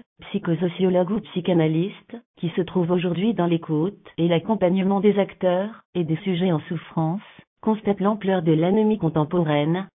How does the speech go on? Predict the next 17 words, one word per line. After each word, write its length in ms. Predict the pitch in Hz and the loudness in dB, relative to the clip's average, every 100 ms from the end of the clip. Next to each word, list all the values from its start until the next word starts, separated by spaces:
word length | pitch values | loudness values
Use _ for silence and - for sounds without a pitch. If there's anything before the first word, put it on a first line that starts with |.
| - | -6
des 160 | 165 | -2
destructivités 800 | 170 180 - 233 - 208 208 262 | 0 -2 -2 -2 -2 -2 0 0
à 100 | 254 | 2
l'œuvre 380 | 196 190 190 170 | 4 2 2 2
dans 140 | 175 190 | 2 2
le 120 | 190 | 0
social, 640 | 180 165 - 147 151 190 - _ - | -2 -2 0 0 0 -4 -8 _ -8
ce 60 | 175 | -6
qui 160 | 196 | -4
se 80 | 165 | -4
traduit 420 | 165 175 170 233 | -4 -2 0 0
notamment 500 | 220 175 214 214 262 | 0 2 2 4 2
par 200 | 262 170 | 2 0
l'abolition 600 | 175 190 196 196 - 196 | 0 2 2 0 -2 -2
de 80 | 175 | 2
la 100 | 175 | 2
référence, 600 | 165 170 208 185 160 165 | 2 0 0 2 2 0